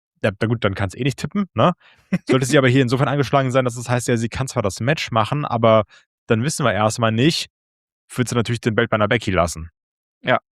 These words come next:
Speaker 1: Das macht's jetzt natürlich rel-, relativ schwierig zu tippen, weil ansonsten wäre ich hier, glaub ich, so ein bisschen mit der Wildcard Sol Ruka gegangen.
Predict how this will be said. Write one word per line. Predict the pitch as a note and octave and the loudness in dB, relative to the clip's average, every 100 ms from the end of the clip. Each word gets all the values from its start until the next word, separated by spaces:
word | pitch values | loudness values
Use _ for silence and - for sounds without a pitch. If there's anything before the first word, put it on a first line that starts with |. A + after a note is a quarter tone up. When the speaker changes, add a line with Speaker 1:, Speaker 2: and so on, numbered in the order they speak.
| _ _ _ | _ _ _
Speaker 1:
Das | G#2+ G2 | -2 0
macht's | G#2+ G#2+ - | 0 -2 -2
jetzt | G#2+ | -6
natürlich | F#2+ A2+ G#2+ | 0 0 2
rel-, | A2 A2 | 0 0
relativ | A2 G#2+ G2 G2 | 2 2 0 -6
schwierig | - A#2 A#2 G#2 | -6 -4 -2 -2
zu | - G#2+ | -4 -4
tippen, | B2+ - G2+ | -4 -2 -2
weil | - | -2
ansonsten | G#2+ G#2 A#2 E3 - - F#3+ G#3 - - - _ | -2 2 2 2 -4 -8 -4 -4 -6 -20 -20 _
wäre | A#2 | 2
ich | D3+ | 2
hier, | D#3 | 0
glaub | C#3 C#3 | 0 0
ich, | B2+ | -2
so | |
ein | B2 | -4
bisschen | - C#3 | 0 2
mit | B2 A#2+ - - _ _ _ _ _ _ - | 2 0 -4 -10 _ _ _ _ _ _ -2
der | A2 | 0
Wildcard | G#2 A2+ D3 - C3+ B2+ | 2 2 0 -2 0 0
Sol | - A#2 | -2 -4
Ruka | A2+ C#3 A2 | -4 -6 -8
gegangen. | F#2 F2 F2+ D#2+ F2 | -8 -6 -6 -6 -8